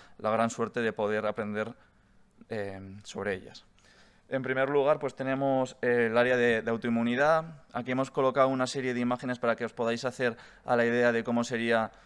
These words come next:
por ejemplo, un día en el, en el laboratorio, en el que, pues, junto con los técnicos aprendemos la realización de distintas técnicas y luego tendremos que, tendríamos que interpretar los resultados analizando la microscopía, todo ello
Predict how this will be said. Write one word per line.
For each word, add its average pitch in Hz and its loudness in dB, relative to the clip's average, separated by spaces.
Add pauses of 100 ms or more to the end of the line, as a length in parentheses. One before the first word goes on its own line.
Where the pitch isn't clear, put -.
(100)
por 123 0
ejemplo, 117 -2
un 113 0
día 113 0
en 110 -4
el, 107 -6
en 113 -8
el 107 -4
laboratorio, 117 2
en 143 -2
el 113 -2
que, 107 -6 (280)
pues, 98 -6
junto 107 -6
con 110 -4
los 107 -4
técnicos 120 -2
aprendemos 117 -2
la 117 2
realización 113 -4
de 113 -4
distintas 117 -4
técnicas 160 -4
y 127 -10
luego 113 0
tendremos 110 -4
que, - -16
tendríamos 113 -4
que 123 -8
interpretar 113 -4
los 117 -4
resultados 110 -6 (300)
analizando 113 -2
la 113 -2
microscopía, 120 -4
todo 117 -2
ello 120 -2